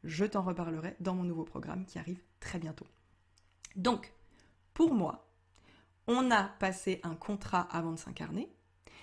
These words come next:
Sa mission à lui, c'était d'attendre que j'accomplisse mon objectif pour qu'on puisse être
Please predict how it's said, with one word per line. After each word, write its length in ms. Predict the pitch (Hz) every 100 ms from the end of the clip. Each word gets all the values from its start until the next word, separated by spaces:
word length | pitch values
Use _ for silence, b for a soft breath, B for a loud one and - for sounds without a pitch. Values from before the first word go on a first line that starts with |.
| B
Sa 180 | - 214
mission 420 | 233 233 - 233 -
à 160 | 180 180
lui, 460 | 180 175 208 370 - _ _
c'était 280 | - 196 196
d'attendre 540 | 180 226 226 180 175 180 -
que 160 | - 175
j'accomplisse 760 | 165 208 226 208 - 202 -
mon 140 | 170
objectif 680 | 165 156 160 - - - - _ _ _
pour 200 | - 180
qu'on 120 | -
puisse 480 | 160 - 175 180 - -
être 360 | 175 175 -